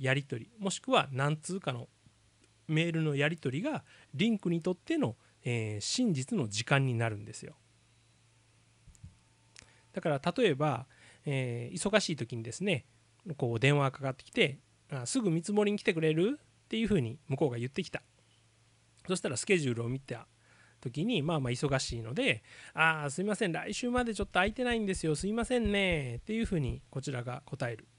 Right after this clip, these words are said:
まあ、これ自体は間違ってないですよね。でも、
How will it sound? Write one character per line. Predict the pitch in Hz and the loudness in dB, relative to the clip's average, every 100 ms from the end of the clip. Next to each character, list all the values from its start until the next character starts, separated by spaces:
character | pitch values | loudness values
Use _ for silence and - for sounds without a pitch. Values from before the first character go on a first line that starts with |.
| _ - | _ -8
ま | - | 0
あ、 | |
こ | 294 | 2
れ | 302 | 2
自 | 311 | 4
体 | 143 | 4
は | 113 | 4
間 | 120 | 2
違 | - 160 | 0 -4
っ | |
て | 143 | -2
な | 131 | -6
い | 123 | -6
で | |
す | 117 | -8
よ | 131 | -6
ね。 | 208 _ _ _ - - - | -8 _ _ _ -20 -14 -4
で | 247 | 0
も、 | 302 127 | 0 -2